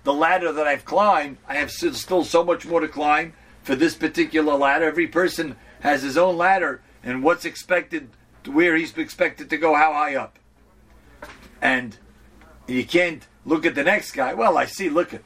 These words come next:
he's still down there, so I must be much greater than him." Not so. Could be the top of his ladder is not even half as high as mine is. So therefore, as,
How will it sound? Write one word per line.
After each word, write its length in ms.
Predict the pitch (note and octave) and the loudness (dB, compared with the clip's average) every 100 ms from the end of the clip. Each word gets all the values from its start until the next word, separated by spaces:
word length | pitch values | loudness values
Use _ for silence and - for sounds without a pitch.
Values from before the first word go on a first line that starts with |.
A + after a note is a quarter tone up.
| - | -10
he's 220 | - D#3+ | -2 -2
still 240 | - G3 E3+ | 0 0 2
down 360 | D#3+ E3+ D#3 | 2 0 -2
there, 380 | C#3+ A#3+ G#3+ - - _ - | -2 -2 -2 -6 -14 _ -20
so 400 | - - B2+ A#2 - _ - | -6 0 0 0 -8 _ -2
I 120 | D3 | -2
must 260 | D#3 D3+ | 0 -4
be 80 | D#3 | -6
much 260 | D#3 D#3 - | -2 -4 0
greater 300 | D#3+ D#3+ D#3 | 0 2 -2
than 140 | D3 | -2
him." 320 | E3+ A3 C3 - _ _ - - | -2 -2 -6 -16 _ _ -20 -8
Not 240 | - D#3+ - | 0 0 0
so. 420 | F#3 G3+ C#3 G2+ _ - | 0 2 0 -4 _ -4
Could 180 | F3 D#3+ | -2 2
be 100 | D#3+ | 0
the 100 | C3+ | 0
top 280 | E3+ F3 | 0 0
of 100 | D3+ | 0
his 160 | D3 B2+ | -2 0
ladder 480 | E3 F#3+ D3+ C#3 - _ | 2 2 0 -10 -14 _
is 160 | C3 C3 | -12 -2
not 180 | D#3 D#3 | 0 0
even 580 | D3+ - _ - C3+ G#2+ - | -4 -8 _ -16 -16 -16 -4
half 280 | D3+ D#3+ D#3 | 0 0 0
as 120 | D3+ | -4
high 220 | D#3 D#3 | 0 0
as 120 | C#3 | -2
mine 300 | C#3 G3 G#3 | -2 0 0
is. 240 | A#2+ - - - - - - - | -8 -18 -20 -20 -20 -20 -20 -20
So 140 | - C#3 | -6 0
therefore, 440 | D#3+ E3+ D3+ C3 A#2+ | 0 0 -4 -8 -12
as, 100 | C3 | -12